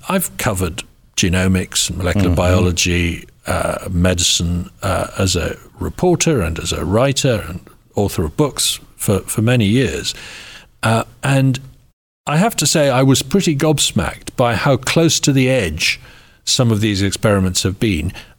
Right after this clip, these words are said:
Speaker 1: Above board. I mean, if you knew where to look, you know, the, the, these
Speaker 2: Yeah, they were,
Speaker 1: experiments that
Speaker 2: yeah.
Speaker 1: are described in the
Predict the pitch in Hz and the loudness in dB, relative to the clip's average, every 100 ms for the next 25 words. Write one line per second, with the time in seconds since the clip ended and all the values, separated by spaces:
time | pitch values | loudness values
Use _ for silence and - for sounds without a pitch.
0 | _ _ - 180 233 294 - 277 294 - | _ _ -4 0 2 0 0 0 2 0
1 | - - - 165 185 - 165 277 262 160 | -6 -6 0 2 2 2 2 4 4 4
2 | 185 285 - - 180 180 104 139 143 160 | 4 2 0 -8 0 2 2 2 2 2
3 | 139 139 165 156 104 123 190 196 175 165 | 2 0 2 2 2 2 2 2 0 0
4 | 165 135 160 147 156 - 190 226 202 170 | 0 2 2 2 0 0 0 2 0 2
5 | 170 165 | 2 2